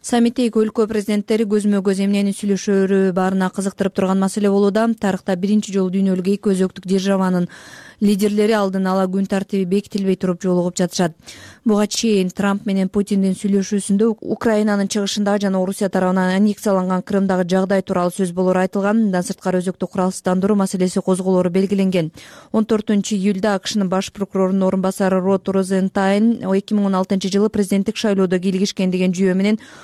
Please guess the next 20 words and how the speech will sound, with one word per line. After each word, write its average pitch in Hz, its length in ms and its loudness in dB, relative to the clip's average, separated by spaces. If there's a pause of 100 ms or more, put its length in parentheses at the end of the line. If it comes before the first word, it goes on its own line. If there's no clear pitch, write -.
(160)
Орусиянын 214 640 0
он 196 180 2
эки 208 160 -2
жаранына 190 540 2 (160)
айып 185 180 0
таккан 190 380 -2
соң 196 260 0
күн 202 160 2
тартиби 190 460 0
өзгөргөн. 202 420 0
Айрым 185 300 -2
америкалык 185 480 -4
саясатчылар 185 600 -2
Трампты 196 420 -2
Путин 208 340 -2
менен 196 240 2 (480)
жолугушуудан 208 640 0
баш 190 240 -2
тартууга 185 480 -2
үндөгөн. 185 400 0